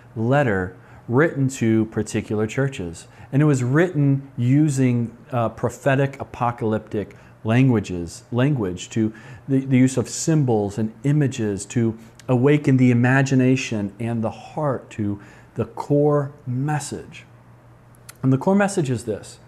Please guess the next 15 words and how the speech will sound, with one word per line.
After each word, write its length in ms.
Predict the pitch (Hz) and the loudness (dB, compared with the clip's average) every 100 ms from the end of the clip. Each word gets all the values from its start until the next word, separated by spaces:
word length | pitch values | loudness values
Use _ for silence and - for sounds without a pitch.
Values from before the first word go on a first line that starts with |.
| - - - - - - | -20 -20 -20 -20 -20 -14
to 160 | - 139 | 0 2
a 60 | 135 | 2
church 600 | - - 208 214 - - | 0 2 2 2 -2 0
in 80 | 139 | 2
the 80 | 131 | 4
midst 400 | 131 156 - 131 | 4 2 -2 -4
of 120 | 104 | -2
decline 880 | 117 - - 123 139 139 143 139 135 | -6 -6 -2 0 2 2 2 0 -2
and 480 | 117 117 113 113 107 - - - | -4 -2 -2 -4 -8 -14 -18 -12
crisis, 960 | - - 101 104 - 92 87 - - - - - - - - - | -8 -6 -6 -6 -8 -10 -10 -14 -18 -20 -20 -20 -20 -20 -12 2
renewal 600 | 127 131 151 165 170 165 | 4 6 6 6 6 4
is 220 | 147 143 139 | 2 0 -2
possible 840 | - 113 110 - 101 98 90 87 - - - | -4 -4 -2 -4 -6 -6 -6 -10 -14 -20 -2
when 360 | 131 139 135 131 | 2 4 4 4
we 440 | 139 147 143 139 | 4 4 2 -2